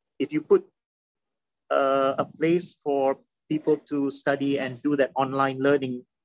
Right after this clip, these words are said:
side by side, actually, that's not very good. In practice, if two, two students are having classes together and you put them side by side, then there's going to be a clash of the, the voices and the sounds that, uh, they are going to hear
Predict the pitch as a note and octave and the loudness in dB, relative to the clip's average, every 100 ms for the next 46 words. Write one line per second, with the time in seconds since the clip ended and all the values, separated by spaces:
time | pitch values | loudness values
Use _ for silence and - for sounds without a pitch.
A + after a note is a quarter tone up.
0 | _ - - C#3+ A#2+ B2+ B2+ - B3 F3+ | _ -8 -4 -2 -2 0 0 0 2 4
1 | B2+ D#3+ - A#3 G#3 D#3+ - F3+ - D3+ | 2 0 -4 -2 0 0 -2 -4 -2 -2
2 | D3+ D3 D3 C#3 D#3 D#3+ - - A3+ - | -2 0 4 4 2 -4 -4 -4 -4 -2
3 | A2 G#2 - - - _ D3 D3 - G#3+ | 0 0 -2 -8 -18 _ 0 0 2 2
4 | G#3+ - _ - A3 - E3+ C#3 C3 C3+ | 2 -2 _ 0 2 4 4 6 4 2
5 | - C3 C#3+ C#3+ B2 D3+ D3 - C#3+ - | -2 0 0 0 -6 0 0 0 -2 -4
6 | C3+ C#3 C#3 A2 A2 - _ - C3+ C#3+ | -4 2 2 2 0 -2 _ -6 -4 -2
7 | - - C#3+ - C#3+ C#3 - B2+ - D#3+ | -2 -4 -6 -4 -2 -2 -2 -4 -2 -2
8 | A2 A2+ B2 _ _ _ _ C#3 D#3+ E3 | 0 0 -4 _ _ _ _ 0 0 2
9 | D#3 - D3+ C#3 B2+ - D#3+ D3 - - | 0 0 -2 0 -4 -2 -2 0 -2 -4
10 | - _ - B2 B2 - B2+ - - - | -8 _ -2 0 0 0 2 2 0 4
11 | C3+ C#3+ - A#2 - A2 A2+ D3 B2+ A2 | 6 6 4 2 0 -4 -4 -2 -2 -2
12 | - A2+ G#2 - G#2+ G#2 A#2 A#2+ A#2 B2+ | -4 -4 -4 -2 -2 2 2 2 2 0
13 | A#2+ B2+ | 2 4